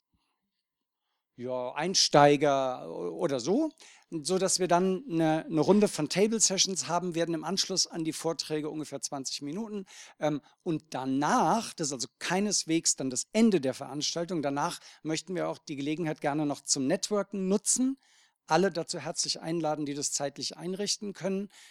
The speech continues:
weil in einer Zeit, wo sehr, sehr viel in Zoom-Meetings gewandert ist und man sich nicht mehr so häufig,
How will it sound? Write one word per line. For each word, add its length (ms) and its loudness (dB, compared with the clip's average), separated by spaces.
weil 220 0
in 80 2
einer 180 -2
Zeit, 340 2
wo 100 -2
sehr, 180 0
sehr 100 0
viel 640 -2
in 240 0
Zoom-Meetings 680 0
gewandert 420 -4
ist 180 0
und 100 -6
man 120 -4
sich 160 -4
nicht 160 -4
mehr 140 -2
so 180 -2
häufig, 400 -2